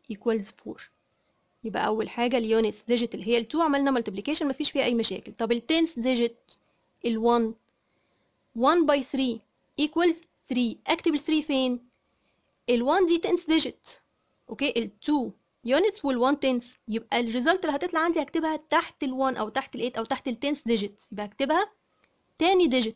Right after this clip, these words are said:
مش هكتبها في، تحت ال six، مش هكتبها في ال units، هكتبها في ال tenths. أوكي، يبقى one by three equals three هكتبها فين؟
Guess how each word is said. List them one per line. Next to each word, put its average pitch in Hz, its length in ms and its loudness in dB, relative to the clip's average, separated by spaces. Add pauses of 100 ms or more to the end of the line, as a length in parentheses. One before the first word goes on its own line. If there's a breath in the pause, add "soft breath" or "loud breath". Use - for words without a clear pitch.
مش 220 200 -2
هكتبها 269 340 -4
في، - 160 -12 (380)
تحت - 200 -8
ال 233 60 -6
six، 233 220 -4 (480)
مش 220 100 -4
هكتبها 247 260 -2
في 233 100 -6
ال 214 280 2
units، - 140 -20
هكتبها 226 220 -2
في 226 120 -8
ال 202 160 -10
tenths. 202 260 -4 (520)
أوكي، 339 380 -2
يبقى 226 360 -2
one 233 40 0
by 208 120 -4
three 240 260 -4
equals 208 180 -6
three 294 260 0
هكتبها 254 340 -4
فين؟ 233 400 0